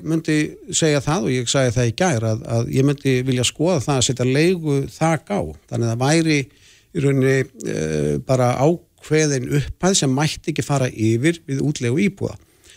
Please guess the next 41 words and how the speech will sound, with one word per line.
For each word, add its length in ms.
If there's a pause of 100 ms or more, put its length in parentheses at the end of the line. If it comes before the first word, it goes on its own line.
Þetta 420
kerfi 400
er 80
mjög 220
þekkt 340
víða 240
í 80
Evrópu, 400
til 160
dæmis 160
í 80
Danmörku, 480 (720)
og, 340
eh, 320
þar, 480
eh, 220 (200)
með 300
því 160
að 260
setja 220
leiguþak, 640
það 160
getur 180
þess 140
vegna 120
verið 180
tímabundið 420
meðan 320
að 80
ástandið 480
er 80
eins 160
og 80
það 160
er, 100 (680)
en 340
það 280
myndi 240
leiða 160
til 120
þess 320